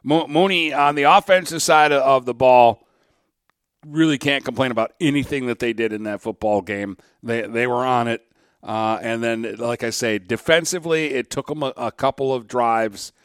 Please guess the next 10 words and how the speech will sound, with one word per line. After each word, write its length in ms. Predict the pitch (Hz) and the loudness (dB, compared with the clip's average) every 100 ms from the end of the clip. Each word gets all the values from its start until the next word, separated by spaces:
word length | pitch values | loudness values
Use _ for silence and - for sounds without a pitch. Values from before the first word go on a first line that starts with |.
| _ _ _ _ | _ _ _ _
to 120 | - | -8
figure 360 | - 131 120 123 | -2 -2 0 0
it 40 | 120 | 2
out. 240 | 110 104 | 2 0
But 140 | 107 | -8
once 280 | 113 143 147 | -8 -8 -4
they 120 | 147 | -4
figured 360 | 131 151 127 127 | -2 -4 -4 -4
it 120 | 117 | 0
out, 340 | 113 107 - | 2 0 -2